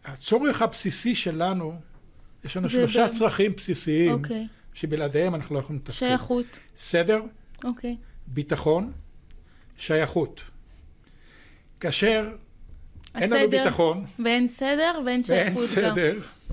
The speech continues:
Speaker 1: ואנחנו לא שי-, לא מרגישים
Speaker 2: לא
Speaker 1: את
Speaker 2: שייכים
Speaker 1: השייכות
Speaker 2: לשום
Speaker 1: ל-,
Speaker 2: מקום.
Speaker 1: למי אנחנו בדיוק שייכים ואיפה אנחנו נמצאים, העולם שלנו מתערער.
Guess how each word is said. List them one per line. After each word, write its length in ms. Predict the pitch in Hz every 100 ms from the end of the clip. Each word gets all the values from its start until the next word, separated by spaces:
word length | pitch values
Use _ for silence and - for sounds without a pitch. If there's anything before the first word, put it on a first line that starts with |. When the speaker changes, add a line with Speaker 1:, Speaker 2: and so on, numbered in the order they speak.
| - -
Speaker 1:
ואנחנו 380 | 180 214 - 202
לא 120 | 190
שי-, 120 | - 220 226 196
לא 140 | 254
מרגישים 360 | 254 202 220 254
Speaker 2:
לא 40 |
Speaker 1:
את 40 | 240
Speaker 2:
שייכים 420 | 277 262 277 277
Speaker 1:
השייכות 280 | 262 226 214
Speaker 2:
לשום 120 | 185
Speaker 1:
ל-, 40 |
Speaker 2:
מקום. 120 | 190 175
Speaker 1:
למי 200 | 185 214
אנחנו 260 | 190 196
בדיוק 480 | 170 165 170 185 185
שייכים 360 | 175 165 180 151
ואיפה 200 | 170 175
אנחנו 200 | 156 170
נמצאים, 500 | 151 - 143 139 190 - - - - -
העולם 340 | 147 147 190
שלנו 320 | 214 208 202
מתערער. 580 | 190 170 147 160 160